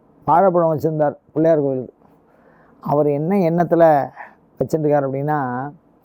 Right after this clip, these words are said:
அஹ், விநாயகர் வந்து யானை, அந்த யானை வந்து வாழைப்பழம் சாப்பிடும், சைவ பிராணி. அது அவருடைய கொள்கை, அவரா நிர்ணயம் பண்ணிட்டு இருக்கார். அவர் என்ன பண்ணியிருக்கார், தினசரி ஒரு ரெண்டு பழத்தை வாங்கி,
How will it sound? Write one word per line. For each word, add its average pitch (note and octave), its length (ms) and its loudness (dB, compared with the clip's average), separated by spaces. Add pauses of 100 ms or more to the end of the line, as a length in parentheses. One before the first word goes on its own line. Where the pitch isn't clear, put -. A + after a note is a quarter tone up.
(580)
அஹ், D3+ 400 -2
விநாயகர் F#3 320 2
வந்து F3+ 160 0
யானை, D#3+ 300 0 (1600)
அந்த F3+ 160 0
யானை F#3 280 2
வந்து G3 160 2
வாழைப்பழம் E3 420 2
சாப்பிடும், C#3 360 -2
சைவ D#3 280 2
பிராணி. C#3+ 380 -6 (1300)
அது G3 200 0
அவருடைய F#3+ 300 4
கொள்கை, F#3+ 240 4
அவரா F3+ 460 4 (160)
நிர்ணயம் F3+ 340 0
பண்ணிட்டு D#3 260 -2
இருக்கார். C3 220 -2 (1200)
அவர் E3+ 160 2
என்ன F#3+ 160 4
பண்ணியிருக்கார், F#3+ 720 4
தினசரி F#3+ 480 4
ஒரு F#3 160 4
ரெண்டு E3 220 2
பழத்தை E3+ 340 2
வாங்கி, E3 360 -4